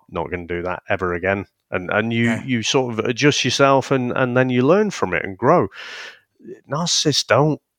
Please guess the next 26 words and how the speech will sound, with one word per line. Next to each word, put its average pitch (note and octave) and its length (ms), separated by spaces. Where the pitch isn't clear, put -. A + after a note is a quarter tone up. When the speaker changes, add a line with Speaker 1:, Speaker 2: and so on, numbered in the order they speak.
Speaker 1:
And C3 200
again, D3 460
she C3+ 180
just - 440
<laughs> - 60
provides A#2+ 680
more F3 540
and D3+ 80
more D3 340
evidence C3+ 800
of, - 300
of B2+ 340
being C#3+ 480
the D#3 400
ultimate. D3 680
I B2 60
mean, F#3 160
they're G3+ 160
all G3+ 100
fucking B2 480
somewhere C#3 440
on E2 120
the E2 60
narcissism F2+ 680
scale, F2+ 440
but E2+ 200